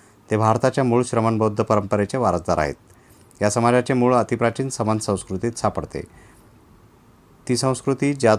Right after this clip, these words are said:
सत्तावीस बुद्ध गौतम बुद्धांपूर्वी होऊन गेले. ह्या काळात जाती, वर्ण किंवा उच्च निश्चितेची कल्पनाच नव्हती.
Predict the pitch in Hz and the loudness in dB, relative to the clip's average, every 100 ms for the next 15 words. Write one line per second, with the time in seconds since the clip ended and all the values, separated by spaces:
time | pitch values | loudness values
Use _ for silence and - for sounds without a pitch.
0 | - - 104 - 113 104 104 101 120 113 | 0 -6 -4 2 2 2 -2 2 2 2
1 | 107 107 104 101 95 98 95 98 101 117 | 0 -2 0 0 0 0 0 0 -2 -2
2 | 127 160 - - - _ _ - 107 127 | -6 -10 -18 -20 -20 _ _ -4 0 2
3 | 131 123 120 104 95 - 139 123 117 117 | 4 2 2 2 2 2 0 2 2 2
4 | 110 113 107 98 - 117 107 110 - 110 | 2 2 2 0 -2 -2 -2 -2 -2 -2
5 | - 95 104 113 - 120 120 | -2 0 0 0 -2 -4 -4